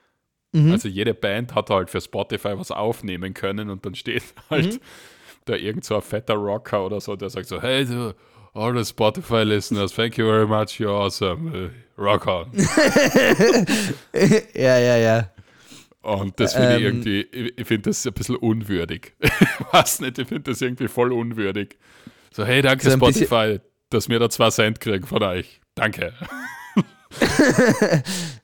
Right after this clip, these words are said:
Speaker 1: Naja, bei manchen ist es deutlich mehr. Also, also die, die, manche verdienen sie da schon ganz, ganz gut Geld damit.
Speaker 2: Ja, sicher.
Speaker 1: Aber
Speaker 2: Aber das sind halt sehr, sehr wenige.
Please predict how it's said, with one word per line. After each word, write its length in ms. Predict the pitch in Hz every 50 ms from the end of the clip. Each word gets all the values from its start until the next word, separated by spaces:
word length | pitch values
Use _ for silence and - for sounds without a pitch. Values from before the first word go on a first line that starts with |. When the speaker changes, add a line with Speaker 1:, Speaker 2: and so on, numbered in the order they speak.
| _
Speaker 1:
Naja, 300 | - - 120 120 123 123
bei 140 | 123 120 123
manchen 280 | 117 113 135 135 156 143
ist 60 | 127
es 120 | 131 131
deutlich 320 | - 120 117 110 113 113 104
mehr. 380 | 117 127 135 123 107 101 98 - _ _ _ _ _
Also, 320 | - 113 117 113 110 107 -
also 380 | 110 113 107 107 107 98 95
die, 400 | 107 107 101 113 117 110 104 -
die, 240 | - - - 107 - -
manche 200 | - 110 104 123
verdienen 300 | 110 - 117 110 110 110
sie 180 | 104 110 104 98
da 100 | 95 104
schon 240 | 95 107 113 113 101 - _ _ _
ganz, 280 | - 107 101 - -
ganz 180 | - 104 98 -
gut 140 | - 95 -
Geld 200 | 113 110 101 -
damit. 280 | 92 90 82 78 - _ _ _ _ - - - - _ _ _ _ _ -
Speaker 2:
Ja, 80 | 123
sicher. 420 | 117 - 165 175 - 95 82 - - _ _ -
Speaker 1:
Aber 180 | - 131 135 127
Speaker 2:
Aber 120 | 110 120
das 120 | 117 113 -
sind 140 | 139 127 113
halt 160 | 123 123 -
sehr, 260 | - - - 127 95 -
sehr 200 | - 95 85 82
wenige. 420 | 82 80 82 80 80 76 82